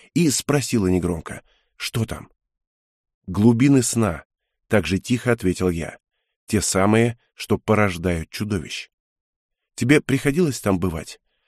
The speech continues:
Она приподнялась на цыпочки, чтобы разглядеть что-нибудь в глухой черноте. "Приходилось. Раз или два". "А нам не нужно будет спускаться?" "Нет.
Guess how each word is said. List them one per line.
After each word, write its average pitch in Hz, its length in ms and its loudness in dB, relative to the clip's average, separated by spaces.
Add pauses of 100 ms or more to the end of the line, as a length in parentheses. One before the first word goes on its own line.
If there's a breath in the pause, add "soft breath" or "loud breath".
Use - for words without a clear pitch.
(120)
Она 107 200 4
приподнялась 101 600 0
на 85 100 -2
цыпочки, 135 540 0 (140 soft breath)
чтобы 147 300 4
разглядеть 113 480 4
что-нибудь 131 560 2
в 101 120 -4
глухой 110 420 2
черноте. 90 600 -4 (800)
"Приходилось. 113 720 2 (460)
Раз 113 360 2
или 107 160 2
два". 90 340 -2 (800)
"А 113 160 2
нам 135 260 6
не 135 80 6
нужно 151 280 4
будет 101 240 0
спускаться?" - 640 -6 (840)
"Нет. 107 440 2